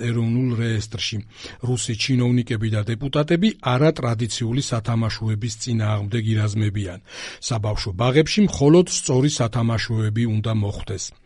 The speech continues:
რუსეთის ფედერაციის განათლების მინისტრის სერგეი კრავცოვის თქმით, სკოლამდელი ასაკი მნიშვნელოვანი პერიოდია ბავშვის ყველა ძირითადი ფსიქოლოგიური ფუნქციის ჩამოყალიბებაში. ამიტომ, ამბობს მინისტრი, ჩვენ გვჭირდება იმ სათამაშოების ჩამონათვალი,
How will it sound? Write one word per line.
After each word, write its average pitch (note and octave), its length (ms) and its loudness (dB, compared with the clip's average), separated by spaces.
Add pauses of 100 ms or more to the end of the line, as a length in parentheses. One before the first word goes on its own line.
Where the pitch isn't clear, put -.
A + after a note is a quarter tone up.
(100)
რუსეთის D3+ 480 2
ფედერაციის B2+ 580 2
განათლების A#2 720 -2
მინისტრის D3+ 480 4
სერგეი A#2+ 480 2
კრავცოვის A2 680 -4
თქმით, G3+ 300 2
სკოლამდელი A2+ 720 -2
ასაკი E3+ 460 2 (340)
მნიშვნელოვანი F#3+ 760 8
პერიოდია C3+ 600 4
ბავშვის A#2+ 600 0
ყველა A#2+ 340 0
ძირითადი A2+ 640 -2
ფსიქოლოგიური A2 880 -2
ფუნქციის A2 560 -4
ჩამოყალიბებაში. G#2+ 1080 -2 (200)
ამიტომ, A#2+ 520 4 (140)
ამბობს A2 460 0
მინისტრი, B2+ 500 4
ჩვენ F3+ 300 4
გვჭირდება D3+ 520 4 (140)
იმ F3 160 8
სათამაშოების A#2+ 880 0
ჩამონათვალი, D3+ 680 4